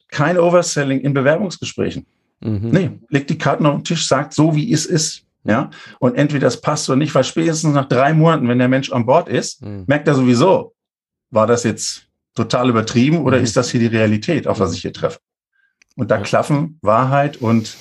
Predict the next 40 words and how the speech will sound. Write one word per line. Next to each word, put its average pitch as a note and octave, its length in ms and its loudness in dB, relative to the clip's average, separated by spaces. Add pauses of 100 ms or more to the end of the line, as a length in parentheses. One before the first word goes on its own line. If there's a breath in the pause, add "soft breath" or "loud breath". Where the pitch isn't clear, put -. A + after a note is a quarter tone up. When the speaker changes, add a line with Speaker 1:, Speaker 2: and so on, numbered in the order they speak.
(380 loud breath)
Speaker 1:
Wunsch C3+ 380 2
halt A#2+ 180 0
leider B2 240 2
Gottes B2 240 -2
auch C3 120 2
noch A#2 100 0
immer A2 180 0
weit A#2+ 160 0
auseinander. A2+ 440 -4 (240)
Speaker 2:
Ja, A2+ 140 4 (480 loud breath)
ja, A2 160 4 (240)
das - 220 0
ist, - 460 -4
das A2+ 240 0
ist, - 1000 -6 (520)
glaube A#2 260 2
ich, - 80 -4
ganz A2+ 280 0
wichtig. B2 360 0
Und G#2+ 260 0
wenn A2+ 120 2
ich A#2 100 0
mal A#2 80 2
zurückgucke A#2+ 500 0
an G#2 80 2
meine A2 200 0
ganz A#2 280 -2
frühe B2+ 260 2
Zeit, - 340 0
wo A2+ 40 0
ich G#2 60 -4
damals A2+ 300 0
das G#2 80 -6
Ingenieurbüro A2 480 2
aufgebaut G#2+ 420 0
mit, - 260 -6 (100)
hab A2+ 200 0
mit G2+ 120 -2
fünfzehn G#2+ 520 -2 (400 loud breath)
Mitarbeitern, G#2+ 840 2